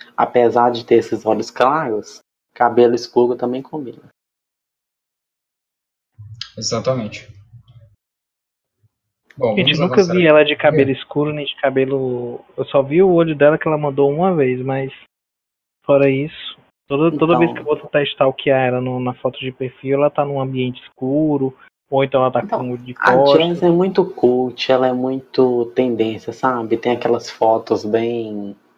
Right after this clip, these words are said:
Speaker 1: bem, como é que fala, gente?
Speaker 3: É, é
Speaker 1: Bem
Speaker 3: tipo foto de
Speaker 1: estilosas.
Speaker 3: modelo, né? É
Speaker 1: É.
Speaker 3: aquele negócio fora do comum.
Speaker 2: Ela é designer, né? Ela, ela
Speaker 1: Uhum.
Speaker 2: usa esse conhecimento profissional dela.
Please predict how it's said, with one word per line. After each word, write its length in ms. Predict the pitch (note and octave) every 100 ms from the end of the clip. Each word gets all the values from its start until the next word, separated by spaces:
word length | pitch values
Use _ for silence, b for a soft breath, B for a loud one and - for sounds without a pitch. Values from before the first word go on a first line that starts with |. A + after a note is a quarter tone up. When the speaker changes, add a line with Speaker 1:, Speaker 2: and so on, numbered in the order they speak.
| _ _ _ _ _ _ _ _ _ -
Speaker 1:
bem, 320 | A2 A#2 A#2+ A#2
como 220 | A#2+ A#2
é 20 |
que 120 | A#2
fala, 540 | - C#3 C#3 C3+ A#2+ A2
gente? 880 | - A2+ A2 A2+ - - - - -
Speaker 3:
É, 180 | B3 C4+
é 20 |
Speaker 1:
Bem 120 | D3 D#3
Speaker 3:
tipo 120 | -
foto 280 | - A#2+ A#2
de 60 |
Speaker 1:
estilosas. 240 | A#2+ F#3+ G3
Speaker 3:
modelo, 480 | D#3 C#3+ C#3 B2+ B2+
né? 260 | C3+ D#3
É 80 | D3
Speaker 1:
É. 80 | C3+
Speaker 3:
aquele 280 | A#2 A#2 D3+
negócio 340 | D3+ C#3 C#3+ - -
fora 220 | F3 G3+
do 100 | F#3+
comum. 360 | F#3 F3+ D3 C#3
Speaker 2:
Ela 40 | C4
é 40 |
designer, 680 | C4+ D4 D#3 C3 D#3 G3 C3
né? 240 | C3+ C3+ C3
Ela, 400 | B2 A#2 A2 F#2+
ela 480 | B2+ D3+ D#3 B2 A#2+
Speaker 1:
Uhum. 220 | B2 C3+
Speaker 2:
usa 240 | F#3+ E3 C3+
esse 300 | B2 C3 A#2+
conhecimento 480 | C3 A#2 B2+ B2
profissional 560 | - B2 - A2 G#2+ G#2
dela. 460 | G2+ F#2+ - -